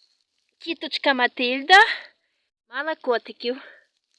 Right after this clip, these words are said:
Ось. Це є свиньки. І воно, до речі, висловухи. Бо був котик висловухий.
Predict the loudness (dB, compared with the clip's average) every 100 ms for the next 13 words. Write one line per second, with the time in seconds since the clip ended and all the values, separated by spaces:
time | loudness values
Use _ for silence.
0 | _ _ _ _ _ -20 -20 -20 _ -18
1 | -16 -20 -20 _ _ _ _ _ _ _
2 | _ _ _ -16 -14 -14 -16 -14 -10 -8
3 | -6 -6 -6 -4 -6 -6 -14 -18 _ _
4 | _ _ _ _ _ _ _ _ _ _
5 | _ _ _ _ _ -16 -14 -12 -8 -4
6 | 0 2 2 0 -8 -6 -6 -6 -4 -4
7 | -4 -4 -6 -6 -4 -4 -4 -14 -18 -20
8 | -20 _ _ _ _ _ _ _ 4 6
9 | 6 2 0 0 0 0 -2 -6 -6 -6
10 | -8 -6 -4 -6 -8 -10 -12 -20